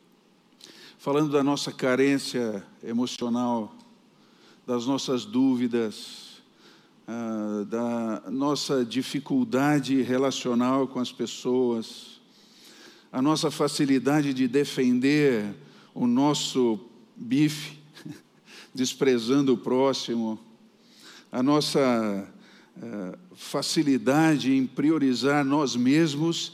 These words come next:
em de-, em detrimento do outro.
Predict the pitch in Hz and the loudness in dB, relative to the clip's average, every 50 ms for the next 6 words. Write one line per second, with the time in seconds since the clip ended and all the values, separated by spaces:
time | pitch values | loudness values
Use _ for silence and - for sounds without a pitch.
0 | - - - - - - 135 135 131 147 147 - - 120 - - - 143 135 135 | -16 -20 -20 -16 -4 -2 -2 2 2 2 0 0 -4 -12 -14 -4 0 0 2 2
1 | 113 135 147 135 - 156 135 127 127 143 151 143 143 131 120 123 123 123 135 143 | 2 2 2 0 0 2 2 4 4 4 2 0 0 -2 0 2 2 4 4 4
2 | 151 147 151 - - - | 2 0 -2 -8 -16 -20